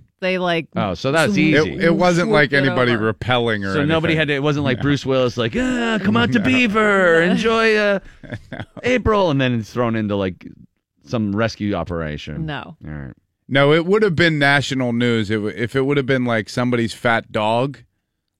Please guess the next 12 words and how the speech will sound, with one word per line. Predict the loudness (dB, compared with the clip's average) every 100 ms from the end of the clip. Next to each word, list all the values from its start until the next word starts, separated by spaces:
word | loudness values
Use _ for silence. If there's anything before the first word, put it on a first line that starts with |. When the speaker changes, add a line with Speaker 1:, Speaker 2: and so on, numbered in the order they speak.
| -2
Speaker 3:
like, | -2 -2 -2
out | 0 2
on | 2 2
that | 0 0
ledge, | 0 2 0 -4
<laughs> |
like, | -4 -4 -6
if | -8
he | -4
got | 0 0 2
that | 0 0
far. | 0 2 2 -2